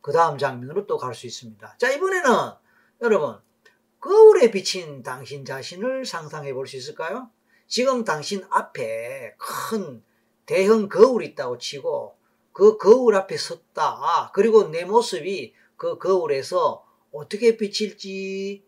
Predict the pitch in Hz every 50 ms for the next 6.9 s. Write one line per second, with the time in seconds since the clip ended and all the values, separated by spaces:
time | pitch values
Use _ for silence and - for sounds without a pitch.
0 | _ _ - 143 139 139 139 - - 127 123 - 135 123 113 110 - _ 117 -
1 | - 117 110 110 - _ _ _ _ _ _ _ _ _ _ _ _ - 214 165
2 | 139 120 110 - - - - - - - - 202 196 208 196 165 160 160 147 175
3 | 175 175 185 196 190 185 180 180 175 175 180 180 180 190 185 - _ _ _ _
4 | _ _ _ _ _ _ _ _ _ _ _ _ _ _ _ _ _ _ _ _
5 | _ _ - - - 220 214 208 202 190 - - - 185 180 180 165 160 156 147
6 | - - 185 147 175 180 170 170 165 165 165 165 165 165 165 170 180 -